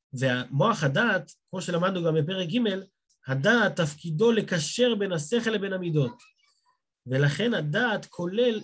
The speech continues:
את החסד ואת הגבורה, כי חסד וגבורה הם עיקרי המידות, שהם אהבה ויראה. אז,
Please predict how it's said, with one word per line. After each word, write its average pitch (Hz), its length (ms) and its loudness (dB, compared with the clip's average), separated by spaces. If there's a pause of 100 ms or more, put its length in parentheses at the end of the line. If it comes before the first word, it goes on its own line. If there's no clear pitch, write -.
את 147 140 -8
החסד 214 500 -2
ואת 190 180 -4
הגבורה, 180 520 2
כי 180 240 -4
חסד 226 380 0
וגבורה 196 420 -4
הם 226 100 -2
עיקרי 202 480 2
המידות, 165 760 -2 (800)
שהם 180 280 4
אהבה 190 400 4
ויראה. 220 380 0 (880)
אז, 131 360 -6